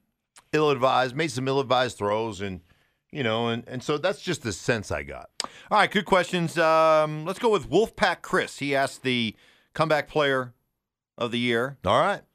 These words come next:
Speaker 2: Uh, which I think, uh, w-, was a great question. So, uh, he wins the Sweet Sweat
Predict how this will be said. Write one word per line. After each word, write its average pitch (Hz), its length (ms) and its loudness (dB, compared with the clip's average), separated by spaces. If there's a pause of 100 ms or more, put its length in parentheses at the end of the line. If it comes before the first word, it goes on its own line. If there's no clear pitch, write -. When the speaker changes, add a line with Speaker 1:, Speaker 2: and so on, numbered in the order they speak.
(100)
Speaker 2:
Uh, 101 140 0
which 107 160 -2
I 127 80 -2
think, 120 180 -4
uh, 107 560 -4
w-, 110 280 -6
was 117 140 -6
a 120 40 -4
great 127 200 -2
question. 135 420 -4
So, 101 480 -4
uh, 92 480 -2
he 110 260 -6
wins 131 320 -4
the 117 340 -4 (360)
Sweet - 400 -4
Sweat 151 400 -2